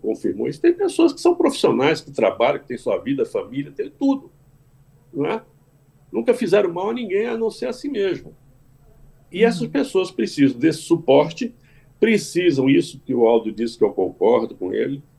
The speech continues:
Speaker 1: dar continuidade, porque essa fase de internamento é um período,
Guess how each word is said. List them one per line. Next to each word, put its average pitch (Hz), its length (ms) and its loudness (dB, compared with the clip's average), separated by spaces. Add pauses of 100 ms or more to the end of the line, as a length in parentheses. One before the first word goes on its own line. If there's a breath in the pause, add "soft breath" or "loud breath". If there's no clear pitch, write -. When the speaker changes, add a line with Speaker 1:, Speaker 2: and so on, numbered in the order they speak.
(180)
Speaker 1:
dar 165 360 2
continuidade, 139 840 -6
porque 147 220 -4
essa 180 240 -2
fase 180 480 -2
de 135 100 -8
internamento 131 960 -4
é - 80 -6
um 190 100 -2
período, 190 640 -2